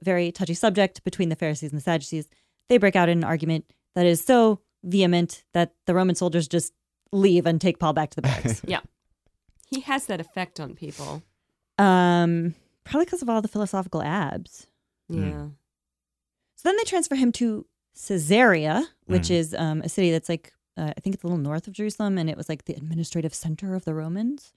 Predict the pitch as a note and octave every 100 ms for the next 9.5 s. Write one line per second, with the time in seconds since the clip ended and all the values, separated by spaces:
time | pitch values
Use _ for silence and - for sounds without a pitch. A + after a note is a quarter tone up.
0 | _ _ _ _ _ _ F3 E3 D#3+ E3+
1 | E3+ F3+ F#3 G3+ A#3+ F#3+ F3+ F3 F#3 F#3
2 | - G#3 G3+ D3+ D#3+ E3+ F3+ _ _ -
3 | B4 - - - - - _ _ _ _
4 | _ - A3+ A3+ A3 A3 A3 _ _ _
5 | - F#4+ C#5 B4+ - - D#4+ F4 D4 C#4+
6 | C#4 C4 - - B3+ C4+ A3+ E3+ D3+ D3+
7 | D3 F3 C4+ F#3+ F3+ - _ - A#3 -
8 | F#3+ A#3 A3 - A#3 G#3+ E3 F#3+ F3 F3
9 | F3 E3 D3+ G#3